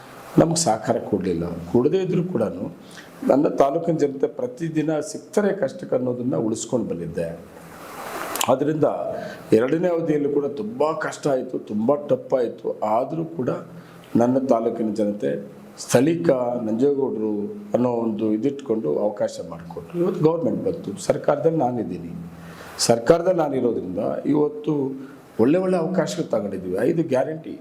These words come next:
ಐದು ಗ್ಯಾರಂಟಿಗಳು ಕೂಡ ಸಾಮಾನ್ಯ ಜನ ಬಡವರಿಗೆ ಅನುಕೂಲ ಆಗಿದೆ.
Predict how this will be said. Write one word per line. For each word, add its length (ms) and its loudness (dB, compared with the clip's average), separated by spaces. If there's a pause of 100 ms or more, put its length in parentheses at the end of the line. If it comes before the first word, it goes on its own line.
(140)
ಐದು 280 0
ಗ್ಯಾರಂಟಿಗಳು 560 -2
ಕೂಡ 200 -4 (320)
ಸಾಮಾನ್ಯ 380 0
ಜನ 160 -2
ಬಡವರಿಗೆ 500 -2
ಅನುಕೂಲ 300 -6
ಆಗಿದೆ. 480 -8